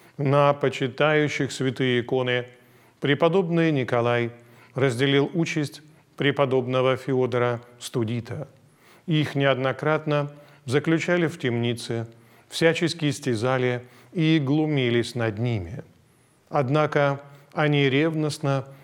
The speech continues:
продолжали распространять православие среди христиан. С воцарением блаженной царицы Феодоры, управлявшей государством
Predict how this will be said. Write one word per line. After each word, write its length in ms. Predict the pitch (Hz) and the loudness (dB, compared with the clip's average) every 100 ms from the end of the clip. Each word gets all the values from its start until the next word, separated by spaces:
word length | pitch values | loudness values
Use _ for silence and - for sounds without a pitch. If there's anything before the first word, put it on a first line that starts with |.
| - | -4
продолжали 640 | 143 139 143 131 139 135 135 | 0 4 4 4 4 4 4
распространять 1040 | 135 127 - 131 - 120 113 123 131 - - - - - | 2 -4 -4 -6 -4 -2 0 0 -2 -6 -20 -20 -20 -4
православие 920 | 151 135 123 117 139 127 120 117 110 - - - - | 0 2 2 -2 0 0 0 -2 -4 -8 -18 -20 -12
среди 380 | - 156 147 139 | -2 0 2 -2
христиан. 720 | 123 117 - 127 95 78 - _ _ _ _ | -2 -6 -4 -4 -4 -8 -14 _ _ _ _
С 120 | - | -2
воцарением 800 | 139 - 147 139 139 135 135 131 - - - | 0 2 2 4 2 2 0 -2 -8 -20 -2
блаженной 640 | 123 139 156 175 165 156 | 2 2 2 2 2 2
царицы 640 | 143 135 135 127 - 135 120 | 2 2 2 0 -2 -2 0
Феодоры, 720 | 131 120 107 123 123 123 117 - _ _ _ - 135 | 0 0 2 0 0 -2 -6 -14 _ _ _ -10 -4
управлявшей 800 | 127 143 139 147 156 - 151 127 | 2 2 4 4 4 2 0 0
государством 800 | 131 135 127 147 - 143 135 | 0 0 -2 -2 -2 -2 -2